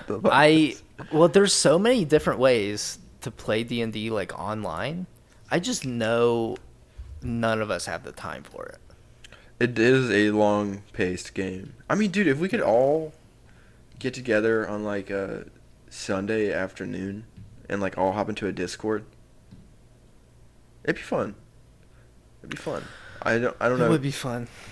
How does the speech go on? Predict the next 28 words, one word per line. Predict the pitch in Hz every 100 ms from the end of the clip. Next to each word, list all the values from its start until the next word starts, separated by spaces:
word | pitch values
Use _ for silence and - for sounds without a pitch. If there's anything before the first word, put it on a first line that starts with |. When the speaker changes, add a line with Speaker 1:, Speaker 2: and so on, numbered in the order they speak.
| -
Speaker 1:
I, | - 113 120 98 69 - - - - - - -
I | 131 202
would | 180
go | 123 117
as | 104
far | 107 107 104
as | 101 -
to | 107
even | 104 95 95
get, | 95 69 - -
I, | 113 143
I | 113
could | 196 151
even | 107 92
be |
the | 85 73
guy. | 101 110 60 50 - - -
What's, | - 110 -
what's | - 110
that | 101 101
guy | 101
called? | - - - _ - -
The | 104 95
Dungeon | - 104 104 -
Speaker 2:
Dungeon | - 131 131
Speaker 1:
Master. | 135 - 156
Speaker 2:
Master? |
Speaker 1:
Yeah, | 160